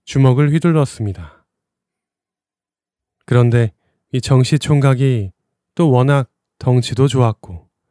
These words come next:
오랜 시간 산을 타고 농사일도 열심히 하며 맷집도 좋고 기운도 장사였습니다. 사내의 주먹이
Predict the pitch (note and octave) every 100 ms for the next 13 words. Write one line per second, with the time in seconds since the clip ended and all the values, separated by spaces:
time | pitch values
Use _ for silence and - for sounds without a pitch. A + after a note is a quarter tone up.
0 | _ _ _ _ _ A#2 A#2+ C3+ C3+ C3+
1 | C3 B2+ A#2 G2+ - _ _ _ _ -
2 | C3 C#3 C#3 C3+ A#2 A#2+ A2 _ _ _
3 | _ _ _ C3 C3+ C#3+ D#3 D#3 E3+ A2+
4 | G#2+ - D3+ D#3 C#3+ C3 C3 A#2 F#2+ -
5 | _ _ _ _ _ - B2 - B2+ -
6 | C#3 C3 A#2+ - B2 G#2+ _ _ _ _
7 | _ _ _ - C3 B2 A#2+ A#2+ G#2 F#2
8 | _ _ _ _ - A#2 A2+ A#2 A#2+ -
9 | A#2+ A#2+ E2 C#2+ _ _ _ _ _ _
10 | _ _ _ _ _ _ _ _ _ _
11 | _ _ _ _ _ _ - C#3+ C#3+ C#3
12 | - C3+ C3+ C3 C3 A2+ F#2